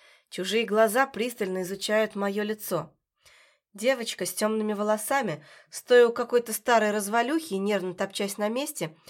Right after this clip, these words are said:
не отрываясь, смотрит на меня. Но я сразу понимаю,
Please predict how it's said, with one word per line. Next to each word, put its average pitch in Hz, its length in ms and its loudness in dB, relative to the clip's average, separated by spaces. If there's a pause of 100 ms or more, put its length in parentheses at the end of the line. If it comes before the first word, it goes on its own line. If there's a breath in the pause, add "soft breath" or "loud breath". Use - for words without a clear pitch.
(260 loud breath)
не 226 100 0
отрываясь, 269 440 4
смотрит 240 480 -4
на 240 60 -4
меня. 220 480 -4 (640)
Но 175 80 -2
я 202 140 2
сразу 240 340 -2
понимаю, 190 580 -2